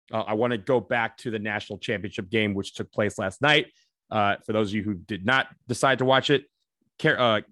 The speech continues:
Kansas ends up becoming the national champion. They win by three over U N C. Um, I, I, I think for this game, it's a sigh of relief for me because, uh, I did not wanna hear about, uh, and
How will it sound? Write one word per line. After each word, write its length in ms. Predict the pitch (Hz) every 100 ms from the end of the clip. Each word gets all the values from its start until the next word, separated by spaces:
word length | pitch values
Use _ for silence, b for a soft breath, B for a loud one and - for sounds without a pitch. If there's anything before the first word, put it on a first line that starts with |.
| -
Kansas 440 | 170 165 160 -
ends 220 | 147 147
up 100 | 139
becoming 280 | 120 127 131
the 60 | 120
national 320 | 123 123 110
champion. 440 | - 123 110 120 104
They 140 | 104
win 280 | 95 120 117
by 160 | 104
three 440 | 98 101 107 101 - _ _ -
over 480 | 110 101 104 92 _ _ _
U 260 | 92 107 104
N 120 | 98
C. 420 | - 113 98 92 _ _ _
Um, 380 | 101 101 98 98 - _
I, 60 | 113
I, 220 | - 117 - _ _ _ _ _
I 100 | 139
think 240 | 135 196 202 -
for 160 | - 156
this 220 | 147 -
game, 460 | 135 127 120 107 95 _ _ _ _ _ _ _ _
it's 160 | 120 -
a 40 |
sigh 220 | - 131
of 60 | 117
relief 340 | 104 110 110 _ -
for 100 | 135
me 320 | 131 151 151 _
because, 560 | 104 123 127 107 95 - _ _ _
uh, 160 | 113 104
I 100 | 110
did 160 | 95 107
not 200 | 113 113
wanna 200 | 117 113
hear 320 | 123 117 117
about, 360 | 104 113 107 101 _ 113
uh, 40 |
and 480 | 104 107 98 107